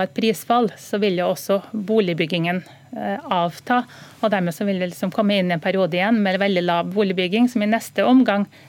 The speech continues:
hever prisene, masse bidrar til sterk prisvekst, slik at, eh, og da kan det bli vanskeligere å være kjøper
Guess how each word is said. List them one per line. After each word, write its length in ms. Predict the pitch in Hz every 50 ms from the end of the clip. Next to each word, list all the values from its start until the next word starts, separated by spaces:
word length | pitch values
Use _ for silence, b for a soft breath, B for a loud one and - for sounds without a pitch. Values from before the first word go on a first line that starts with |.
| B -
hever 240 | 254 233 196 170
prisene, 640 | 156 - - 202 185 - - - 165 156 151 151 151
masse 320 | 156 170 170 - - 190 170 165
bidrar 320 | 202 190 180 165 165 151 -
til 160 | 180 175 165 165
sterk 320 | 156 - 196 170 - - -
prisvekst, 560 | - 202 190 - - - 214 214 208 - - - B B B B B B B
slik 320 | - - 214 196 - -
at, 240 | 175 165 - - 208
eh, 480 | 196 190 185 185 185 180 185 190 180 196 226 247 - 254 - - - -
og 160 | - 220 185
da 160 | 196 190 196
kan 160 | - 311 277
det 80 | 269 254
bli 80 | 254 233
vanskeligere 560 | 233 233 240 - - 185 170 165 165 175 190
å 80 | 220
være 240 | 240 233 202 190 180 175 175 175 170 170 170 170 175 170 -
kjøper 340 | - 220 196 - - 185